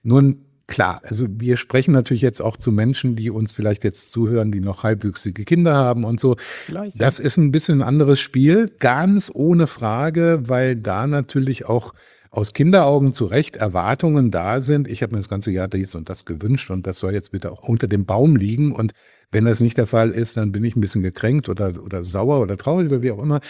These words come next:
Speaker 1: Aber jetzt in der Situation, in der ich oder in der wir sind, mit erwachsenen
Speaker 2: Mhm.
Speaker 1: Kindern oder mit nicht mehr halbwüchsigen Kindern zumindest mal,
Speaker 2: Mhm.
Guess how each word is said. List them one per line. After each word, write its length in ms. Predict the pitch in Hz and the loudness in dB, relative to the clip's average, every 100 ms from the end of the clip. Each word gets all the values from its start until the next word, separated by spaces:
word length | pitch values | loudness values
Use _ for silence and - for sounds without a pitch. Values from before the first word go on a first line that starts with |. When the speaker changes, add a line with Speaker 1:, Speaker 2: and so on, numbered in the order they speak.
| - - - _ | -14 -20 -20 _
Speaker 1:
Aber 600 | - 127 143 156 180 180 - | -2 2 2 4 2 0 -2
jetzt 300 | 131 135 - | -4 -4 -6
in 220 | 117 123 | -4 0
der 120 | 120 | 0
Situation, 720 | 104 117 120 104 123 131 139 | -2 -2 -4 -2 0 2 2
in 320 | 135 - 117 110 | 0 -2 -2 0
der 240 | 107 98 | -2 -2
ich 160 | 131 113 | -4 -2
oder 180 | 104 | -2
in 200 | 90 76 | -4 -6
der 220 | 78 80 78 | -10 -10 -4
wir 260 | 117 151 | 2 4
sind, 300 | 135 143 131 | 4 0 0
mit 100 | 117 | -2
erwachsenen 500 | - - 147 143 143 | -4 -4 -4 0 2
Speaker 2:
Mhm. 20 | 127 | 2
Speaker 1:
Kindern 400 | 143 139 139 127 | 2 2 2 0
oder 180 | 92 | -4
mit 340 | 90 80 - - _ | -8 -10 -14 -20 _
nicht 340 | 104 131 - | -2 -2 -2
mehr 160 | 110 98 | -4 -2
halbwüchsigen 580 | 101 117 117 117 110 104 | -2 -4 -6 -6 -6 -6
Kindern 220 | 113 110 | -4 -6
zumindest 360 | 98 101 123 123 | -4 -4 -2 -2
mal, 140 | 110 | -2
Speaker 2:
Mhm. 160 | 113 131 | -4 -10